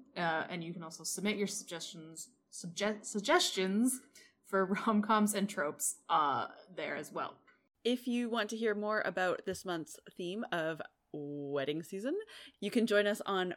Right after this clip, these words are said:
Speaker 2: Patreon. We are at, uh, Charts and Hearts Club on Patreon, and we will have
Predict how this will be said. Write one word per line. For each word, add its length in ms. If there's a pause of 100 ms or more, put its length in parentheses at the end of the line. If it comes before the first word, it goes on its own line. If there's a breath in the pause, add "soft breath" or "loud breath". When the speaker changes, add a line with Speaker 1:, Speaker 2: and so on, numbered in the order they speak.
Speaker 2:
Patreon. 640 (100)
We 300
are 480
at, 360 (320)
uh, 280
Charts 260
and 80
Hearts 220
Club 260 (140)
on 180
Patreon, 520 (100)
and 480
we 120
will 120
have 160